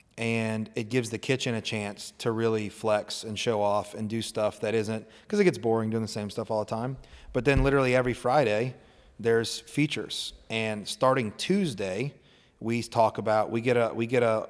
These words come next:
order list from our local produce company that is legitimately local produce from farms around here. Like, "This is what we have this week."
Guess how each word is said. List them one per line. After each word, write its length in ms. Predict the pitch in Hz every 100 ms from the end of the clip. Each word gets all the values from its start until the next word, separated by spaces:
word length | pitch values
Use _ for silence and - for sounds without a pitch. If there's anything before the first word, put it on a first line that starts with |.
| -
order 280 | 123 127 113
list 320 | 110 113 -
from 200 | 110 110
our 120 | 110
local 360 | 107 107 107 113
produce 460 | - 113 113 107 -
company 540 | 117 101 104 104 120 - - _ _
that 160 | 110 107
is 300 | 104 - -
legitimately 540 | 113 104 117 110 107 104
local 300 | 110 110 104
produce 400 | 117 98 104 -
from 200 | 107 98
farms 340 | 117 110 107
around 160 | 107 107
here. 240 | 104 104
Like, 140 | 107 101
"This 140 | 127
is 60 | 123
what 100 | 120
we 80 | 113
have 200 | 113 107
this 200 | - 98
week." 240 | 95